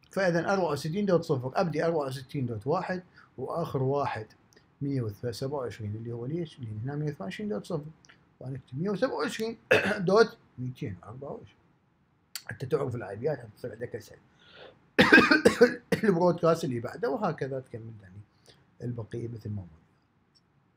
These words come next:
طيب، هذا أعتقد واضح المثال. المثال السا-، اللي بعده،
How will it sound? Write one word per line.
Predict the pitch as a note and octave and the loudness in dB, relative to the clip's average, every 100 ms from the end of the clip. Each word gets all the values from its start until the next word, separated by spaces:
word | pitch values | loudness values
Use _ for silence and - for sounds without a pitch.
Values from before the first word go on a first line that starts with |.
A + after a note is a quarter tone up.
| _ - _ - | _ -20 _ -20
طيب، | - - | -20 -12
هذا | A#2+ A2+ | -10 -10
أعتقد | G#2 - A2 | -12 -10 -8
واضح | G#2+ G#2+ A2+ - - - | -6 -8 -10 -14 -18 -16
المثال. | G#2+ G2 G#2 B2 E3+ - _ - _ B2 | -16 -12 -10 -8 -10 -14 _ -20 _ -4
المثال | B2 B2+ B2 | -2 0 -2
السا-، | A#2+ G#2+ C3+ - | -2 -4 -6 -6
اللي | A#2 A2+ A#2 A#2 | -8 -10 -12 -8
بعده، | A#2+ C3+ A#2+ B2+ D3 | -4 -6 -4 -6 -8